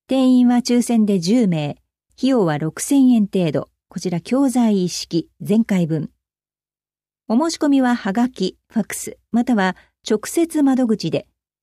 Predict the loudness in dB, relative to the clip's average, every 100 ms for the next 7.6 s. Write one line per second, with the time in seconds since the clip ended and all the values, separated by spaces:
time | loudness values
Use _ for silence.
0 | _ -2 0 0 0 -2 -4 -2 0 2
1 | 2 0 -4 -4 0 0 0 -2 -2 -4
2 | -2 0 2 0 -2 -2 -2 -2 -4 -4
3 | -6 -6 _ _ _ _ _ _ _ _
4 | _ _ _ _ _ _ _ _ -6 0
5 | 2 2 0 -2 -4 -4 _ _ _ _
6 | -4 0 0 0 0 -2 -6 _ -2 0
7 | 0 -2 0 0 0